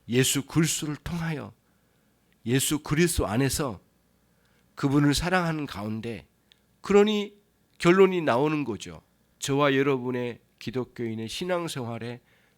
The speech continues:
중심축에는 예수 그리스도시에요. 일평생 그리스도를 알아가기를 힘쓰는 사람들이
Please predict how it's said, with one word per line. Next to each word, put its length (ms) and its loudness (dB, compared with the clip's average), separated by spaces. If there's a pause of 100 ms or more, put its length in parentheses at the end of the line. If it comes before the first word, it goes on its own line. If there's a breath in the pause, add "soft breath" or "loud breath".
(120)
중심축에는 1080 -4 (500 soft breath)
예수 280 -2
그리스도시에요. 800 -10 (1500)
일평생 760 -2
그리스도를 580 -6
알아가기를 840 -6 (180)
힘쓰는 500 -2
사람들이 640 -12